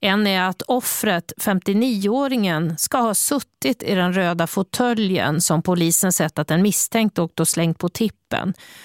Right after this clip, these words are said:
Och att femtionioåringen har blivit skjuten i huvudet bakifrån.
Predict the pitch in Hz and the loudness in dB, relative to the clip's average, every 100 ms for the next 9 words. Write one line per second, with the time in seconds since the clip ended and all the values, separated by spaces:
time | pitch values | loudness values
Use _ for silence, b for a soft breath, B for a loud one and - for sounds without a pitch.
0 | B B 247 302 - - 220 - 208 185 | B B 0 0 -6 -2 -2 0 2 2
1 | - 185 190 180 180 190 196 185 175 165 | 2 2 4 2 0 0 0 0 2 0
2 | 175 - 262 220 190 175 - 269 220 - | -2 -2 0 2 0 -2 -2 0 0 -4
3 | _ 254 190 - 190 180 170 165 190 180 | _ -2 0 0 0 2 0 0 0 0
4 | 160 - - _ 208 - - 151 - 202 | -2 -8 -20 _ -2 -2 -6 -8 -2 -4
5 | - | -4